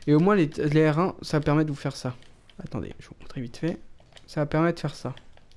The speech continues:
D'accord. Attendez. Attendez, si j'y arrive. Là, c'est le moment où il va pas vouloir. Franchement, ça commence à me saouler. Non, il veut pas.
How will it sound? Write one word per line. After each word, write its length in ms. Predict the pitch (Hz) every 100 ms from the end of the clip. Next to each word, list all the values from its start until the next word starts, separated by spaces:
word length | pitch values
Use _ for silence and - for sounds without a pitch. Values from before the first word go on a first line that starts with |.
| - -
D'accord. 460 | 226 226 165 165 - - - -
Attendez. 340 | 160 143 127 - - - - - - - - - - - - _ - - - - - - - - - -
Attendez, 360 | - 139 131
si 180 | 143 -
j'y 100 | 147
arrive. 280 | 135 147 175 - _ _ - - - - - - _ _ - - - - - - - - - - - - - - -
Là, 180 | 151 165
c'est 120 | 151
le 60 |
moment 340 | 147 147 170 165 - -
où 220 | 165 175 - _ _ _ - _ _
il 80 | 151
va 100 | 143
pas 100 | 139
vouloir. 240 | 131 120 - - - - - - _ -
Franchement, 500 | - 147 - 180 - - - - - - - - - - - -
ça 140 | -
commence 200 | 151 156
à 40 | 151
me 60 |
saouler. 260 | 151 - - - - - - - - - - - - - - - _ - - - - - _ _ - - - _ -
Non, 100 | 170
il 60 | 185
veut 80 | 143
pas. 260 | 196 202